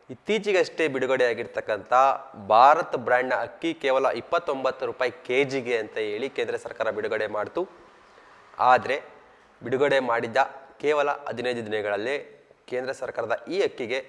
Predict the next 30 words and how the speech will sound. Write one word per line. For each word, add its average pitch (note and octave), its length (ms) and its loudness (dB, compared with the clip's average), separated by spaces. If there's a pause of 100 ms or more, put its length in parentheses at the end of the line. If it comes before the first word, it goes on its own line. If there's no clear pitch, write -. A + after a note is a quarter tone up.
(140)
ವ್ಯಾಪಕ A#2 420 0
ಬೇಡಿಕೆ A2+ 380 -2
ಬಂದಿರತಕ್ಕಂಥದ್ದು. G#2+ 600 -8
ಅಂದ್ರೆ D#3+ 180 -4
ಪೂರೈಕೆಯಲ್ಲಿ C#3+ 1200 -4 (240)
ವಿಳಂಬ A2+ 300 0
ಆಗಿದೆ, G#2+ 320 0
ಪೂರೈಕೆ C3 440 -4
ಕಡಿಮೆ A#2 320 0
ಆಗ್ತಾ G#2+ 340 -4
ಇದೆ. G2+ 240 -2
ಬೇಡಿಕೆ A#2 400 -4
ಅಂದ್ರೆ C#3+ 180 -2
ಹೆಚ್ಚಿನದಾಗಿ C#3 480 -2
ಜನ A#2+ 180 -2
ಬೇಕು A#2+ 320 -4
ಬೇಕು C3 260 -6
ಅಂತ B2+ 120 -4
ಬಯಸ್ತಾ G#2+ 360 -4
ಇರೋದಲ್ಲ, A2 360 -4 (1000)
ಪೂರೈಕೆ A#3 360 6
ಕಡಿಮೆ E3 280 2
ಆಗಿರೋದ್ರಿಂದ C#3+ 420 0
ಆ D3+ 80 8
ಬೇಡಿಕೆ C3+ 480 0
ಹೆಚ್ಚಾಗಿರ್ತಕ್ಕಂಥದ್ದು. A2 1000 -4 (300)
ಕಳೆದ F#3 180 6
ಫೆಬ್ರವರಿ F#3+ 720 6 (200)
ಆರನೇ F3+ 440 10
ತಾರೀಕು D3 960 6